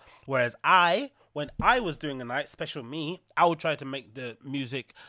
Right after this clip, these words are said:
or the people playing as different as possible, just so you could have a different offering of vibes,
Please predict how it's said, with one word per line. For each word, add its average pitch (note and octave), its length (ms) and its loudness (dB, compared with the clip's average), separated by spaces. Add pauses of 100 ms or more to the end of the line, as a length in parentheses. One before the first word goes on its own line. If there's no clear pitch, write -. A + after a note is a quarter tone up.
(100)
or B2+ 140 -4
the A#2+ 80 -10
people B2+ 260 -10
playing C#3 360 -2
as C#3 220 0
different D3 420 -6
as C3+ 200 0
possible, A#2 500 -4 (260)
just D#3 200 -4
so D3 80 -2
you B2 240 -8
could B2+ 140 -10
have C3+ 340 0
a B2 100 -10
different B2+ 600 -10
offering C3 500 -6
of A2+ 160 -12 (220)
vibes, B2+ 640 2